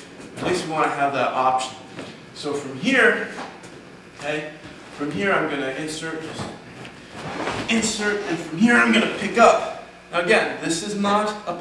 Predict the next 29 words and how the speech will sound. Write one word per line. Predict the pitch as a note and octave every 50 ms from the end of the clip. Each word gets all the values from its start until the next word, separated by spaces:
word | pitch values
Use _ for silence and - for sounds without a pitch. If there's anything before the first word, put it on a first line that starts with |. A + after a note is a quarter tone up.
| - -
power | G#3+ A3+ A3+ A3 G3 E3+ -
move, | D3 C#3 C3+ - - - - - - - - - - - - - -
despite | - - - - D#3 D#3+ E3 F3
the | F#3
fact | - - D3+ C#3 C3+ - - -
that | C3+ C#3
it | D3
seems | - - - A3+ A#3+ A3+ G#3+ E3+
that | D#3+ C#3+ - - C3
way. | A#2 - - - - - - - - - - - - - - - - - -
Okay? | - - D#3 D#3+ -
I | - - - D3 D#3
usually, | G3 G3+ - F3+ F#3 F3+ F3 - - - - - - - - - - - - - - - - - - - - - - -
I | - - - - A3+
usually | - G3+ G3 G3+
bring | F3+ F3+ F3+ E3+ D#3+ D#3 - - - - D3+
my | D3 D3 C#3+
daughter, | D3 F3 F3+ F3+ F3+ F3+ F3+ F3
hundred | - - - E3 E3 E3 D#3+ D3+ C#3
and | C3+ C3+ C3+ -
ten | - F3 E3 E3
pounds, | - - D#3+ E3 E3 D#3+ E3 D#3+ D#3 C#3+
to | C3+
pick | - - D#3 C3+ - - D3+
me | D#3 D#3
up, | C3+ - - -
two | - D#3 C#3+
hundred | C#3+ C#3 C3+ B2+ - -
pounds, | C#3+ C3+ C3 B2+ - -